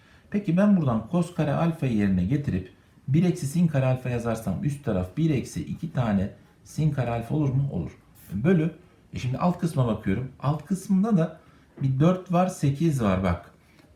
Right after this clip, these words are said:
Dört parantezine aldığımı düşünün. E bir eksi iki tane sin kare alfa olur mu? Olur. E peki şunlar sadeleşti mi? Sadeleşti. O zaman cevabımız neymiş?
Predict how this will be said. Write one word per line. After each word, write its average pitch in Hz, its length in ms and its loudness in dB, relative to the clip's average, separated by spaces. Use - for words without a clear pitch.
Dört 202 340 2
parantezine 139 640 2
aldığımı 127 560 2
düşünün. 87 360 -2
E 101 140 -4
bir 180 120 4
eksi 156 500 0
iki 110 260 -6
tane 113 340 2
sin 151 300 -2
kare 110 240 -2
alfa 98 300 -2
olur 147 160 0
mu? 147 200 0
Olur. 95 220 -2
E 139 60 -8
peki 143 380 -2
şunlar 131 340 0
sadeleşti 123 600 -4
mi? 131 300 -2
Sadeleşti. 92 760 -4
O 117 100 -6
zaman 131 300 2
cevabımız 120 520 -2
neymiş? 113 500 0